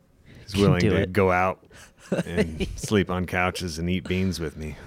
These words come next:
Speaker 1: Um, but, um, yeah, right now we have, uh, Joe Colomb on drums,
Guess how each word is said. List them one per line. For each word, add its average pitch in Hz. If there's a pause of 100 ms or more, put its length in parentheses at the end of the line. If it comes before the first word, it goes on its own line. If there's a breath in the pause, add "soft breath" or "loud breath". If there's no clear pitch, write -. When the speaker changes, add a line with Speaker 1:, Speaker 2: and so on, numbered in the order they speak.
(120)
Speaker 1:
Um, 87 (1000 soft breath)
but, 90 (300)
um, 76 (1000 soft breath)
yeah, 80 (540)
right 90
now 87
we 82
have, 80
uh, 76 (220)
Joe 78
Colomb 78
on 78
drums, 78